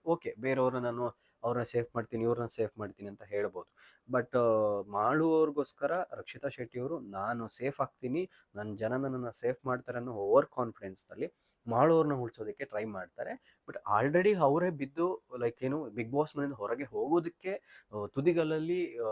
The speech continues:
ಜನರು, ಆ, ಅಲ್ಲಿರುವಂಥ ಕಂಟೆಸ್ಟೆಂಟ್‌ಗಳು ನಿಲ್ಸಿರ್ಬೇಕಾದ್ರೆ, so ಇವ್ರು "ಇಲ್ಲ, ನಾನು ಮಾಡೋರ್ನ ಸೇಫ್ ಮಾಡ್ತೀನಿ" ಅನ್ನೋದು, ಅನ್ನೋದು ಎಷ್ಟು ಮಟ್ಟಿಗೆ ಸರಿ ಅನ್ನೋದು ಕಿಚ್ಚ ಸುದೀಪ್ ಅವರ ಒಂದು ವಾದ ಆಗಿರ್ಲೇಬೇಕಾಗುತ್ತೆ. So ಈ ಒಂದು ಕಾರಣಕ್ಕೆ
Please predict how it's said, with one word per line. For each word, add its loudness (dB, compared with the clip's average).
ಜನರು, -2
ಆ, 0
ಅಲ್ಲಿರುವಂಥ 0
ಕಂಟೆಸ್ಟೆಂಟ್‌ಗಳು -6
ನಿಲ್ಸಿರ್ಬೇಕಾದ್ರೆ, -6
so -2
ಇವ್ರು 2
"ಇಲ್ಲ, 0
ನಾನು -10
ಮಾಡೋರ್ನ 0
ಸೇಫ್ -6
ಮಾಡ್ತೀನಿ" -8
ಅನ್ನೋದು, -10
ಅನ್ನೋದು -4
ಎಷ್ಟು -4
ಮಟ್ಟಿಗೆ -8
ಸರಿ -4
ಅನ್ನೋದು -6
ಕಿಚ್ಚ -16
ಸುದೀಪ್ -16
ಅವರ -6
ಒಂದು -8
ವಾದ 0
ಆಗಿರ್ಲೇಬೇಕಾಗುತ್ತೆ. -4
So 4
ಈ 4
ಒಂದು 4
ಕಾರಣಕ್ಕೆ -4